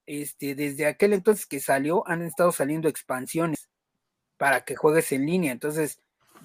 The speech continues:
pero van, todas las expansiones son sobre el, la Xbox One. Entonces, no sé, he estado pensando en comprarlo, está en seiscientos pesos, creo que está ya ahorita, o sea, ya no está tan caro,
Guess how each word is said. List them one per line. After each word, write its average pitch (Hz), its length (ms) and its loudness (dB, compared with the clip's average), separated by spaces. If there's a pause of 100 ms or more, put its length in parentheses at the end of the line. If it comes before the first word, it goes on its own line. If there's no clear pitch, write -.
(100)
pero 151 220 4
van, 170 260 8
todas 190 160 12
las 185 140 8
expansiones 180 560 0
son 170 160 -2
sobre 135 300 0
el, 123 280 -8
la 135 140 0
Xbox 135 500 -8
One. 170 200 0 (560)
Entonces, 233 280 12
no 269 160 8
sé, 254 180 6
he 240 40 10
estado 240 360 4
pensando 170 500 0
en 127 180 -4
comprarlo, 175 680 -2
está 170 240 -2
en 143 340 -6
seiscientos 139 540 -8
pesos, 160 280 -8
creo 156 160 -8
que - 120 -16
está 147 160 -6
ya 151 140 0
ahorita, 135 280 -6
o - 20 -2
sea, 151 140 -4
ya 143 140 -4
no 143 80 -6
está 135 180 -10
tan 143 320 -6
caro, 156 300 -8